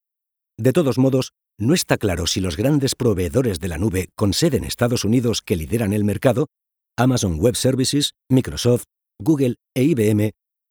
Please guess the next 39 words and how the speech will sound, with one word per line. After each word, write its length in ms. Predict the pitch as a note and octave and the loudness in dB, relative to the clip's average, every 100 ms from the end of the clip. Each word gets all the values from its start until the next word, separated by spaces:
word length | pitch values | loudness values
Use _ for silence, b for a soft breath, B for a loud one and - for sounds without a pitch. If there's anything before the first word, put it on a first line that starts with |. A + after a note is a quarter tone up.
| - | -2
comunican 540 | C#3 C3 E3 F3+ C#3+ | 2 4 2 2 0
sus 200 | - F#2 | 0 -2
gastos 340 | C3+ E3+ C#3+ A2+ | -2 -2 -2 0
de 80 | |
inversión 580 | A2 F2+ E2 - C#3 D3 | 0 0 -4 -2 0 2
a 40 | A#2 | 0
las 180 | G#2+ | -2
autoridades 640 | F#2+ F2+ F#2 D#2+ G2 C#3 A#2+ | -4 -4 -6 -4 -2 -2 0
estadísticas 800 | A#2+ - E2+ D3+ - A#2 G2 G2 | -2 -2 -2 -2 -4 -6 -4 -2
de 80 | G2 | -2
los 140 | F2 | -2
distintos 520 | F2+ - E3 D#3 C#3+ | -4 0 2 2 0
mercados 480 | A2+ F2 - B2+ A2 | 0 -2 -2 -2 0
nacionales. 640 | A2 - F2+ D2 C2+ - _ _ _ _ _ _ _ - | -2 -2 -4 -4 -6 -10 _ _ _ _ _ _ _ -2
Asimismo, 540 | C#3 F#3 E3 C#3 C3+ _ _ _ | 0 2 4 2 0 _ _ _
si 120 | - | -2
se 120 | C#3+ D3 | 0 0
calcula 420 | A#2+ A2+ F#3+ E3+ | -2 -2 0 2
la 140 | C3+ | 2
productividad 640 | - G#2 E2 F#2 E2+ F#2 B2+ | 0 -2 -4 -6 -4 0 2
multifactorial 880 | B2 G#2+ G#2 A2 E2+ F2 F#2+ C#3 A#2+ | 2 0 -2 -4 -6 -4 0 0 0
del 140 | A2+ | -2
sector 420 | - E2 - A#2 - _ - | -4 -4 -2 -2 -4 _ -6
sin 240 | - C#3+ | 0 2
practicar 540 | C3 B2+ - A#2+ F3 F3+ | 2 -2 -4 -4 0 0
ajustes 480 | - F#2 - F2 | -2 -6 -6 -8
por 160 | - G#2 | -4 -4
la 140 | F#2+ | -2
compra 320 | E2+ D3 C3+ A2 | 0 0 2 0
de 100 | G2+ | -2
servicios 520 | D#2 D#2 D3+ B2 G2 | -4 -4 -4 -4 -4
de 100 | G#2 | -4
capital 520 | F2 - - G#2 - | -6 -6 -4 -4 -4
a 80 | - | -4
los 160 | G2+ F#2 | -4 -2
proveedores 600 | F#2+ E2+ E2 C3 A2+ D#2+ | -2 -2 0 2 0 0
de 100 | C#3+ | -2
la 100 | F#2 | 0
nube, 280 | G#2 G2 | 0 -2